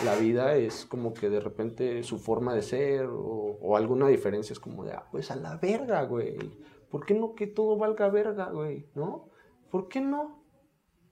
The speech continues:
Pero recuerdo y digo, "No, tengo dos personas que siguen mis pasos,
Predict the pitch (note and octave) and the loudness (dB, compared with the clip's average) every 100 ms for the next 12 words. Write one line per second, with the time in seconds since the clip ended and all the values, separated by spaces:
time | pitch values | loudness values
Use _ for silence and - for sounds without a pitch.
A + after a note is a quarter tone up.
0 | _ _ _ D#3+ D#3+ D#3 D#3+ F#3+ G3+ G3 | _ _ _ 0 0 0 0 2 6 4
1 | F#3+ F#3 F#3 G#3 A3+ G3+ - _ _ _ | 2 -2 -4 -6 -8 -14 -20 _ _ _
2 | _ _ _ _ - F#3+ G3+ F#3 - F3+ | _ _ _ _ -2 2 4 2 0 -4
3 | - F#3+ F#3 - C#3 D#3 D#3+ C3 A#2 - | -2 -2 -4 -4 -4 -2 -2 -2 -6 -4
4 | D#2 - | -6 -6